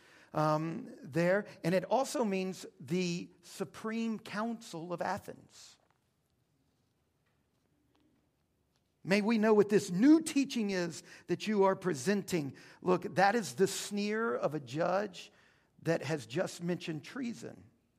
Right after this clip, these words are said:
They seized him. They brought him to the Supreme Council, the governing body. So we get to verse twenty-two, Paul standing in the midst, right? We've seen this earlier in Acts, standing in the midst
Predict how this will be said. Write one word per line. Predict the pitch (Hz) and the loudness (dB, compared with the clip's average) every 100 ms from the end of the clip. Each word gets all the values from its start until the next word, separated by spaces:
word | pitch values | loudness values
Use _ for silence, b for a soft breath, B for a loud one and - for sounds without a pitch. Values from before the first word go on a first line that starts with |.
| _ _ _ _ _ _ _ _ _ _ _ _ _ _ _ _ _ _ _ _ _ | _ _ _ _ _ _ _ _ _ _ _ _ _ _ _ _ _ _ _ _ _
They | 151 | -10
seized | 139 202 208 165 | -6 -2 -2 0
him. | 196 190 B B B | -4 -4 B B B
They | 139 | -4
brought | 127 185 | 2 2
him | 208 | 2
to | - | -2
the | 175 | -10
Supreme | - - 180 170 | -12 -4 -4 -2
Council, | 175 170 170 | -2 -4 -6
the | 135 | 0
governing | 175 196 202 185 | 2 2 0 -2
body. | 160 151 151 B B B | 0 -2 -4 B B B
So | - 196 | 0 2
we | 180 | 2
get | 185 320 | 0 0
to | 269 | 4
verse | 214 226 | 6 6
twenty-two, | 226 220 196 - 226 151 B B | 4 -2 -2 0 0 0 B B
Paul | - 240 226 - | 6 6 6 0
standing | - - 240 240 208 214 | -8 0 2 4 2 2
in | 247 202 | 2 4
the | 190 | 4
midst, | 202 349 - - - - | 4 4 2 -2 -10 0
right? | 185 226 240 | 4 4 2
We've | 226 | -2
seen | - 330 320 | -2 0 2
this | 240 294 | 2 2
earlier | 277 311 262 208 | -2 -2 -2 -4
in | 156 | -4
Acts, | 139 - - B B | -4 -4 -6 B B
standing | - 254 247 233 | 2 4 4 4
in | 226 | 4
the | 220 | 2
midst | 240 359 349 - | 4 2 0 -4